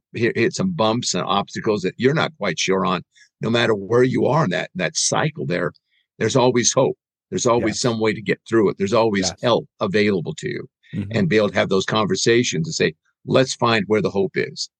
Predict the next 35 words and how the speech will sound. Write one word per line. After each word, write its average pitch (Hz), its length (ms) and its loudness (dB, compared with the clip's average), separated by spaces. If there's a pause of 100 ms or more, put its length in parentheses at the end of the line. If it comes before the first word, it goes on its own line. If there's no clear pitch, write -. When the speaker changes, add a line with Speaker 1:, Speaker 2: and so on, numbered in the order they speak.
(140)
Speaker 1:
Let's 110 220 2
find 110 240 0
out 90 220 0
where 110 140 0
the - 140 -2 (320)
help 123 320 2
is. 78 260 -4 (300)
Let's - 160 -2
find 104 240 0
out 101 160 -2
what - 160 0
your 104 140 0
commitment 113 560 0
is 85 180 -2
and - 140 -6
what 107 140 0
it 101 60 -2
is 98 140 0
that - 140 -8
you 110 120 -4
really 98 200 0
wanna 98 240 -2
do 123 200 4 (360)
that - 160 -4
can 101 160 -4
get 107 280 0
you 104 120 -2
through 120 320 0
to - 80 -2
where 101 120 2
it 101 60 -2
is - 200 -2
you 123 120 2
wanna 113 220 0
go 95 220 0